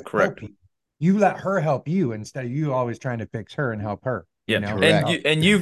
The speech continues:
Speaker 1: and you
Speaker 2: Definitely.
Speaker 1: fix yourself. Like, there's lots of times, 'cause it, this is about prioritizing yourself too. But the problem with prioritizing ourselves is we isolate ourselves. And when we
Speaker 2: Mm-hmm.
Speaker 1: isolate ourselves, we, we don't know all the answers, 'cause if we knew all the answers, we wouldn't be in the position that we were in,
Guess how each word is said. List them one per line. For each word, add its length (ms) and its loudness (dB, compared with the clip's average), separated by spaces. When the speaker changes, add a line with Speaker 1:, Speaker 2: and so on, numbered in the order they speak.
Speaker 1:
and 240 4
you 140 6
Speaker 2:
Definitely. 240 4
Speaker 1:
fix 280 0
yourself. 480 6
Like, 280 2
there's 280 4
lots 200 6
of 40 -12
times, 200 2
'cause 180 2
it, 160 0
this 160 2
is 120 2
about 280 2
prioritizing 720 4
yourself 400 0
too. 340 0
But 60 -8
the 60 4
problem 260 2
with 140 2
prioritizing 760 2
ourselves 380 0
is 100 -12
we 160 -4
isolate 420 0
ourselves. 500 -8
And 80 -2
when 100 0
we 80 2
Speaker 2:
Mm-hmm. 140 0
Speaker 1:
isolate 400 4
ourselves, 540 2
we, 420 0
we 120 0
don't 180 4
know 140 6
all 120 6
the 140 4
answers, 280 -2
'cause 160 -4
if 100 -4
we 80 0
knew 160 2
all 120 6
the 140 6
answers, 300 0
we 100 2
wouldn't 200 2
be 80 4
in 80 2
the 60 0
position 380 -2
that 120 2
we 100 2
were 160 2
in, 260 0